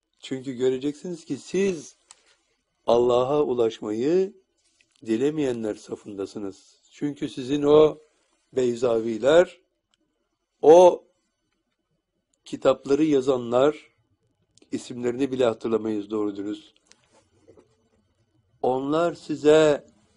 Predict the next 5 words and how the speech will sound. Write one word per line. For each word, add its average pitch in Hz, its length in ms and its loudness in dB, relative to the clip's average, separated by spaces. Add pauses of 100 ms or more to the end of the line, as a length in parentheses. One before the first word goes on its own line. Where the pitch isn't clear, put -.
(160)
Allah'ın 131 680 0
bize 131 520 -2 (340)
verdiği 123 720 -6
ilmi 131 600 -6 (640)
veremezler. 120 1200 -4